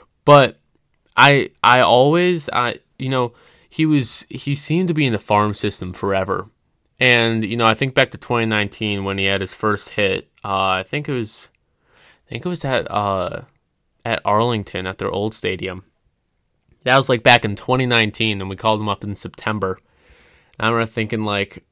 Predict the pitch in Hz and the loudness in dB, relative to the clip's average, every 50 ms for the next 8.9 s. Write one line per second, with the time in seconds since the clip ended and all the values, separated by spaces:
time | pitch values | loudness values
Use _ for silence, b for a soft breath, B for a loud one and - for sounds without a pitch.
0 | _ - 110 123 139 - - 139 123 117 110 107 107 101 104 110 113 117 113 147 | _ -4 -2 -2 -2 -2 0 0 2 2 2 0 -2 -4 -4 -4 -4 -4 -2 -4
1 | 139 127 - 139 135 135 131 - 135 127 117 110 - 117 104 113 110 110 107 107 | -4 -4 -4 -6 -4 -4 -4 -2 -2 -2 -2 -2 -4 -6 -4 -2 -2 0 0 0
2 | 107 107 107 - - - 107 104 104 101 101 98 98 95 95 95 95 95 95 95 | -2 -2 -4 -6 -6 -6 -4 -4 -2 -2 -2 -2 -2 -4 -6 -6 -8 -8 -10 -12
3 | 92 - - _ _ _ _ _ _ _ _ _ _ - 113 110 101 - - 107 | -12 -14 -20 _ _ _ _ _ _ _ _ _ _ -8 -6 -6 -6 -2 0 0
4 | 101 101 107 113 - - - 110 - - 95 90 95 - - - - 98 92 _ | 0 0 -2 -6 -8 -8 -10 -10 -8 -6 -4 -4 -4 -6 -8 -8 -8 -8 -10 _
5 | _ - - 113 110 104 - - 110 107 104 104 98 - 104 98 - - 98 98 | _ -14 -8 -6 -6 -4 0 2 2 2 2 -2 -4 -2 -2 -2 -2 -4 -8 -10
6 | - 101 98 - 98 98 95 98 95 - 104 101 92 - - - - _ _ _ | -10 -8 -8 -2 0 0 0 -2 -4 -6 -6 -6 -6 -6 -10 -14 -20 _ _ _
7 | _ _ _ _ _ _ _ _ _ _ _ _ _ _ _ _ _ _ _ - | _ _ _ _ _ _ _ _ _ _ _ _ _ _ _ _ _ _ _ -8
8 | 104 104 107 107 107 95 107 110 110 107 107 120 120 117 - B B | -4 -2 0 0 0 0 2 2 2 2 2 -2 -2 -4 -4 B B